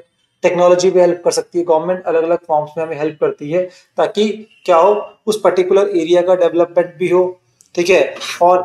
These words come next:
और employment opportunities create हो, क्योंकि गवर्नमेंट सारे काम खुद से नहीं कर सकती बेटा। चलिए जी, अभी फिलहाल ज्यादा discussion करते नहीं है। Done। अब गवर्नमेंट का meaning क्या है? यहाँ पे कह रहे हैं local government, national government, international governments,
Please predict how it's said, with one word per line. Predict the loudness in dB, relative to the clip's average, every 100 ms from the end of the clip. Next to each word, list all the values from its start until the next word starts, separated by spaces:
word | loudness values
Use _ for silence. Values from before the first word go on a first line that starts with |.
| -6 -2
और | 2 2
employment | 2 2 4 4 2 2
opportunities | 2 2 -2 -4 -4 -4 -4
create | 2 2 4
हो, | 0
क्योंकि | 0 -2 -2
गवर्नमेंट | -2 2 2 2 0 0
सारे | 2 2
काम | 0 -4
खुद | -6
से | -4 -2
नहीं | 0
कर | -2
सकती | -6 -10 -12
बेटा। | -10 -12 -14 _ _ _
चलिए | 2 4
जी, | 4 0 -8
अभी | -12
फिलहाल | -2 2 4
ज्यादा | 4 0
discussion | 0 -6 -10 -8
करते | -4 0
नहीं | 0 0
है। | -4 -12 _ _ _ _ _ _ _ _
Done। | 0 0 -2 -12 _ _
अब | 0 2
गवर्नमेंट | 2 4 2 4
का |
meaning | 4 2 0
क्या | 2 4
है? |
यहाँ | 4 2
पे | 2
कह | 2
रहे | 2
हैं | 2 0
local | -2 2 2
government, | 2 0 0 -4 0
national | 0 0 -6
government, | -4 -2 -2 -6
international | -10 0 2 2 -2 -2
governments, | 0 -2 -2 -12